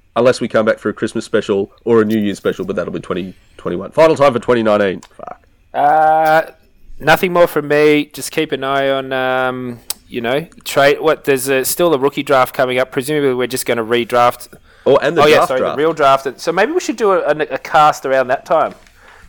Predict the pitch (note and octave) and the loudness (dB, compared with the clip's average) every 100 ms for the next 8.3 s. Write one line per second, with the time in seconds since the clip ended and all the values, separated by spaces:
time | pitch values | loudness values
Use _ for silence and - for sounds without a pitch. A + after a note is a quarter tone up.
0 | - C#3+ C#3 - C#3 C3 B2 - D3 E3 | -4 -2 -2 2 4 4 0 -10 -2 0
1 | E3 D#3 D3+ D#3 C#3 D3 D3+ - C#3+ - | 0 -2 -2 -2 -2 0 0 2 0 2
2 | C#3+ C3 A#2+ C3 A#2 B2 B2+ B2 - C3 | 0 0 -2 -4 -2 2 0 -2 -4 -2
3 | B2 - B2 B2 A#2+ A#2 G#2+ A2+ A2+ C#3 | -2 -4 -4 0 0 0 0 -4 -2 -4
4 | B2 A#2+ - A#2 G#2+ G#2 - _ - G#2+ | -6 -6 -6 -4 -2 -4 -8 _ -10 -4
5 | A2+ - A#2+ C3+ B2 A#2 A#2+ A2+ B2 A#2 | -2 -2 -2 0 0 2 0 0 2 4
6 | A#2+ A2+ F#3 G3+ C3+ A#2+ B2 - A#2+ C3+ | 2 2 0 0 -2 0 0 0 0 0
7 | A#2 A2+ - A2 - A#2 A2 G#2 - A2 | 0 -2 -4 -4 -2 -4 -6 -10 -4 -4
8 | - F2+ A2 | -4 -4 -6